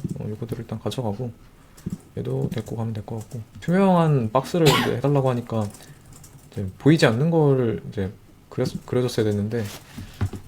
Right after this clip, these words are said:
보이지 않는 걸 그리는 게 아니라 뭔가 유리 같은 느낌으로 이렇게 보이게 만들어줬네요.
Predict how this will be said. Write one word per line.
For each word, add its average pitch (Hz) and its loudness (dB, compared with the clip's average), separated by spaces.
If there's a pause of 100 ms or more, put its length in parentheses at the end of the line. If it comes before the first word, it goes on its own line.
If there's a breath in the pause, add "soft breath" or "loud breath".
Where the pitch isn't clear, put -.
(340)
보이지 131 -2
않는 131 2
걸 139 4
그리는 123 0
게 120 -2
아니라 127 0 (500)
뭔가 101 -8 (1400 loud breath)
유리 147 0
같은 143 2
느낌으로 113 -2
이렇게 98 -8
보이게 131 6
만들어줬네요. 107 2